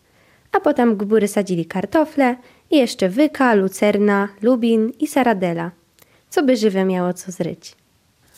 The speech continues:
To jest tekst o tym, jak, e, się pracowało kiedyś na Warmii. I tutaj jest mówione o tym, że pierwsze roboty się zaczynało robić w marcu. Wtedy się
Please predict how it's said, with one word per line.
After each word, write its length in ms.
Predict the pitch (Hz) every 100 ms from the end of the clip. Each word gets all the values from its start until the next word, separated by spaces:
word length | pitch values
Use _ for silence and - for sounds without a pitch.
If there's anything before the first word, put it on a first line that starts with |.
| - - - -
To 80 | 285
jest 240 | 277 277
tekst 340 | 269 262 - 240
o 60 |
tym, 220 | 240 240
jak, 420 | 226 220 220 - -
e, 160 | 214 208
się 160 | -
pracowało 600 | - 220 - 214 226 202
kiedyś 520 | - 220 185 214 - - - - - -
na 440 | 226 214 208 208 208 -
Warmii. 560 | 208 202 190 196 285 339 - _ _ _ _ -
I 60 | 240
tutaj 400 | 233 240 226 220
jest 360 | 214 214 - -
mówione 420 | 214 208 214 202
o 120 | 208
tym, 240 | 202 202 196
że 300 | 202 196 196 - _ _
pierwsze 480 | - 208 202 - 202
roboty 380 | 196 190 190 208
się 140 | 208
zaczynało 680 | 196 190 208 196 190 180 175
robić 360 | 185 180 180 190
w 40 |
marcu. 540 | 196 190 214 - 320 349 - - - - - - -
Wtedy 300 | 214 196 202
się 420 | - 196 190